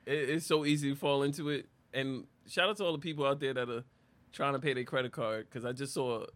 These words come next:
a, a crazy article the other day that said everybody, um, <clears throat> they said people are more comfortable talking about their weight, more ta-, comfortable talking about their religion, their politics, and everything else than they are their credit card debt. Apparently, there's this big shame in America where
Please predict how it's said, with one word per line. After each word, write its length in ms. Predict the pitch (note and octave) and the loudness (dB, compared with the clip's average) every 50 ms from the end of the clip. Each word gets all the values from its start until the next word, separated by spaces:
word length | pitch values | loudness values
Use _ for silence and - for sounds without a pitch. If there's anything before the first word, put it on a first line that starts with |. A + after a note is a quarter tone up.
| - | -6
a, 60 | - A2 A2 G#2+ | -4 -2 -2 -2
a 40 | G#2+ | -4
crazy 340 | G#2+ - D3+ C#3+ C3+ C3 B2+ | -2 0 0 0 2 0 0
article 320 | B2 A#2+ A#2+ - - B2+ | 0 0 -2 -4 -6 -6
the 120 | A2+ A#2 A2+ | -4 -4 -4
other 120 | G#2+ A#2 | -4 -6
day 180 | A2 B2 B2 A#2 | -4 -4 -4 -4
that 120 | A#2 A2+ | -4 -6
said 280 | - - B2+ A#2 G#2+ - - - - _ _ _ _ _ _ | -6 -4 -4 -4 -6 -8 -12 -20 -20 _ _ _ _ _ _
everybody, 480 | A#2+ C3 C3+ B2 C3 C3 B2+ B2 B2 | -4 -2 -2 4 6 6 8 8 6
um, 320 | B2 A#2+ A#2+ A#2 A2+ A2+ - - - | 4 2 2 0 -2 -6 -8 -6 -6
<clears throat> 920 | G#3 - - - - - _ _ _ _ _ _ _ _ _ _ - - - | -4 -4 -4 -8 -10 -14 _ _ _ _ _ _ _ _ _ _ -20 -8 -4
they 120 | D#3+ E3 | -4 0
said 200 | D3+ F3+ D3 - | 4 4 4 4
people 240 | - F3 E3+ F#3 E3 | 2 -4 0 2 2
are 60 | C#3 | 4
more 200 | C3+ C#3+ D3+ D#3+ | 6 6 4 4
comfortable 420 | - - D#3+ D3 C#3+ C#3+ B2+ C#3 | 4 2 0 0 0 -4 -6 -6
talking 280 | A#2+ - C#3+ C3+ C3+ D3 | 0 2 0 2 2 0
about 220 | C3+ C3+ A#2 A2 | 0 -2 -2 -2
their 120 | - A2 A2 | -2 -6 -4
weight, 360 | A2 A2 B2+ C#3 D3+ D3+ - - _ _ _ _ _ _ _ | -2 0 0 0 0 0 -4 -12 _ _ _ _ _ _ _
more 140 | - C3+ D3 | -4 -4 -4
ta-, 200 | D3 - D#3+ C3+ | -2 -2 -2 -2
comfortable 400 | - - - D#3 C#3+ D3+ C3+ C#3 | -2 -2 -2 -2 -2 0 -4 -6
talking 160 | C#3 - C#3 | -4 -2 -2
about 120 | C3+ B2+ A2+ | -2 -2 -2
their 100 | A#2 A2 | -2 -4
religion, 500 | A2 G#2+ A2+ C3 C#3+ D3 D3+ D3 D3 - _ _ _ | -2 -2 -2 -2 0 0 -2 -2 -2 -6 _ _ _
their 100 | A#2 A#2 | -12 -12
politics, 580 | - - F3+ D3 C#3+ D3 C#3+ - D#3 C#3+ - - - - _ _ | -6 0 2 2 2 2 0 -2 -4 -4 -4 -8 -18 -20 _ _
and 140 | - - B2 - | -8 -8 -2 0
everything 360 | C3+ D3+ D#3+ D#3+ E3 D#3 D3+ | 0 0 2 0 0 2 2
else 260 | C3+ A#2+ A#2 - - _ _ _ _ _ _ - - | 2 0 -2 -4 -10 _ _ _ _ _ _ -10 -2
than 140 | C#3+ C3 | 0 2
they 120 | B2+ B2 B2+ | 4 6 6
are 120 | B2 A#2+ | 6 6
their 100 | A#2+ A2+ | 4 0
credit 260 | A2+ - - A#2+ A#2 | -2 -2 -2 -4 -4
card 240 | - - A2 A2 - | -4 -6 -8 -8 -8
debt. 180 | - - F#2+ - _ - _ _ | -10 -12 -12 -14 _ -20 _ _
Apparently, 600 | - - D#3+ D#3+ D#3+ D#3 D3+ D3+ C#3+ C#3 C3+ - - | -8 2 4 6 6 6 6 4 4 2 0 -2 -2
there's 200 | A2+ C3+ B2+ A#2 | -2 -2 -2 -2
this 120 | B2 A#2 | -4 -4
big 200 | A2+ C3+ C#3+ C3 | 0 0 0 0
shame 280 | - - C#3+ C3 B2+ B2 | 0 0 0 0 0 0
in 60 | A#2+ | 0
America 380 | A#2+ B2+ B2 A#2+ B2 B2 - A#2 | 0 0 0 0 0 -2 -4 -6
where 320 | A2 A2+ A2 A2 G#2+ A2+ | -4 -4 -2 -4 -4 -6